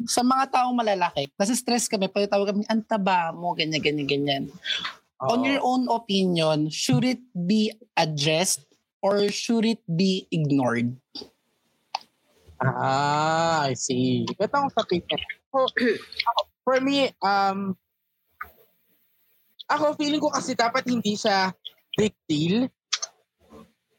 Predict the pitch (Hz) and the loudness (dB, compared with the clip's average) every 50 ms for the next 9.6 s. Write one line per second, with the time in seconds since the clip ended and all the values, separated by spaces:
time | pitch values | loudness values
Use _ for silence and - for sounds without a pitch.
0 | _ _ _ _ _ _ _ _ _ - 196 202 202 202 196 196 196 185 185 185 | _ _ _ _ _ _ _ _ _ -2 0 2 2 4 4 2 2 2 0 0
1 | 180 180 180 _ _ _ - 240 240 247 247 233 220 202 202 202 196 196 196 202 | 0 -2 -4 _ _ _ 0 2 2 4 4 4 2 2 2 2 2 0 0 -4
2 | _ _ _ - 202 220 - - 175 196 226 247 240 - 269 262 233 214 226 214 | _ _ _ -4 -4 -4 -4 -4 -2 0 2 2 2 0 0 0 2 2 2 2
3 | 214 208 - 214 208 202 202 196 190 185 175 - 190 175 185 185 180 175 175 170 | 0 0 -2 0 0 0 2 0 -2 -2 -2 0 0 0 2 0 2 2 0 0
4 | 170 - 170 160 151 147 143 143 147 - _ _ _ - - 160 151 139 - _ | 0 -4 -4 -2 0 0 0 0 -2 -6 _ _ _ -4 -2 0 2 2 0 _
5 | _ _ _ _ - - _ _ _ _ _ - - 208 208 196 - 247 240 - | _ _ _ _ -20 -20 _ _ _ _ _ -6 -2 -2 -2 0 0 -2 0 0
6 | - - 226 220 - - 214 202 - 196 185 - 175 165 165 156 143 - 180 180 | -2 -2 -2 -2 0 -2 -4 -2 -2 -6 -4 -2 0 2 2 2 0 0 -2 -4
7 | - _ _ - 185 - - - - - 170 - - 160 160 143 - _ _ _ | -4 _ _ -8 -6 -2 -2 -4 -2 -2 -4 -2 0 0 0 0 -2 _ _ _
8 | _ _ - - _ _ _ _ _ _ _ _ _ - 143 147 156 165 185 202 | _ _ -20 -20 _ _ _ _ _ _ _ _ _ -8 -4 -2 0 2 2 2
9 | 202 202 202 202 202 202 196 185 - - 196 | 2 2 0 0 -2 -2 -2 -2 -2 -2 0